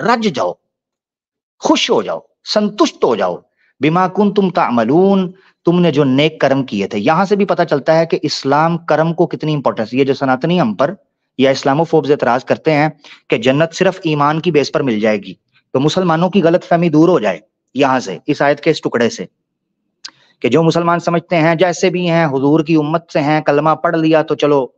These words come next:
पांचों घी में और सर कढ़ाई के अंदर। नहीं बाबा, नहीं। कुलू वशरबू, जन्नत की सहूलतें जो होंगी, वहां की जो उत्तम स्थान आपको status मिलेगा, बिमा कुंतुम तामलून, अल्लाह का फजल होगा,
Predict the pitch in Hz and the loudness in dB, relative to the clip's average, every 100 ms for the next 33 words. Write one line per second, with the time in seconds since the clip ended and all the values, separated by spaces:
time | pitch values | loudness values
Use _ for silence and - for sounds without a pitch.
0 | _ _ _ _ _ - 151 151 170 113 | _ _ _ _ _ -4 -2 0 0 0
1 | 123 156 160 143 143 143 139 147 160 143 | -2 0 0 0 -2 -2 0 0 0 -2
2 | 127 131 131 135 151 123 113 117 95 85 | -2 -2 -4 -2 0 2 0 -2 -4 -10
3 | _ _ _ _ _ - 127 147 226 233 | _ _ _ _ _ -2 2 4 4 2
4 | 202 - 170 120 101 78 _ _ _ _ | 2 0 -2 -2 -6 -10 _ _ _ _
5 | _ _ - 135 190 202 208 185 135 113 | _ _ -2 0 0 0 -4 -2 -2 0
6 | 143 202 226 226 143 113 107 90 95 135 | 2 2 2 2 0 -6 -10 -12 -8 -6
7 | 170 160 156 104 151 165 - - 233 208 | -6 -6 -8 -6 -4 -4 -4 -2 -2 -2
8 | - - 156 180 220 214 151 - 156 - | -10 -8 0 0 0 0 -2 -2 -6 -4
9 | 143 165 123 101 95 90 _ _ _ 107 | -2 -2 -4 -6 -6 -10 _ _ _ -6
10 | 101 151 214 254 247 220 220 202 185 147 | 0 2 2 2 2 0 2 0 0 0
11 | 127 110 101 92 - _ _ _ - 127 | 0 -2 -4 -8 -12 _ _ _ -4 0
12 | 156 180 185 165 - 131 185 127 107 131 | 2 2 0 -2 -2 0 0 0 0 2